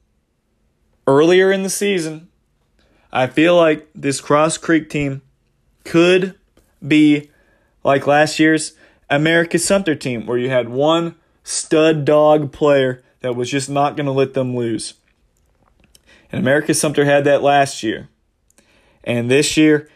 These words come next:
it's Jordan Dorsey. It's Jordan Dorsey for Cross Creek.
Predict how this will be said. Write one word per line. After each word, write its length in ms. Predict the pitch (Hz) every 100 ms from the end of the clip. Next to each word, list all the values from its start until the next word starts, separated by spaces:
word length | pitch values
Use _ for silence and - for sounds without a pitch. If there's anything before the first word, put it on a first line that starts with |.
| _
it's 220 | - 127 -
Jordan 420 | 143 139 139 131
Dorsey. 680 | 135 139 135 - 101 - _ _ _ _ _ _ _
It's 220 | - 113 -
Jordan 420 | 139 143 143 135
Dorsey 600 | 139 143 139 127 110 - _ -
for 100 | 120
Cross 400 | - 131 127 -
Creek. 400 | - 120 -